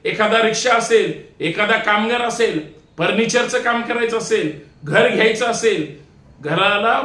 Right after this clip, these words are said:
मजूर लावायचे असतील, सगळे हे परप्रांतीय झालेत. लाईटीचं कनेक्शन घ्या, कुठलं, कुठलंही,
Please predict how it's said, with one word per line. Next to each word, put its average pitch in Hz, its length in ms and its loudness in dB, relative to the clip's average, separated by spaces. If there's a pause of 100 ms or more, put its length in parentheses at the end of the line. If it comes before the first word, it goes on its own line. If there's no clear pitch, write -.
मजूर 202 340 0
लावायचे 214 420 4
असतील, 196 420 -6 (300)
सगळे 220 520 2
हे 220 220 6
परप्रांतीय 190 720 -4
झालेत. 156 320 -4 (600)
लाईटीचं 214 520 0
कनेक्शन 233 480 -2
घ्या, 208 140 2
कुठलं, 277 720 -6
कुठलंही, 247 920 -2